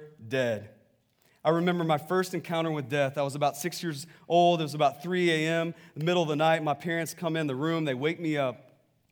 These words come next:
and they pull me out into the hallway, and they explain to me that my grandfather had passed away.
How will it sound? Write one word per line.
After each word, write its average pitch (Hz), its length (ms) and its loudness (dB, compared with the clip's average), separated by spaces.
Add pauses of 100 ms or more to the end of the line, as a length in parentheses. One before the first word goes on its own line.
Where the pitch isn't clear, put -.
(240)
and 139 100 -4
they 139 80 -2
pull 170 260 -2
me 170 300 -2 (360)
out 156 240 6
into 147 180 -6
the 139 80 -2
hallway, 156 440 2
and 143 120 -4
they 135 40 -2
explain 165 440 -4
to 160 60 -4
me 156 140 -2
that 151 60 -4
my 143 140 0
grandfather 139 640 -4
had 120 180 -8
passed 123 320 -8
away. 107 280 -10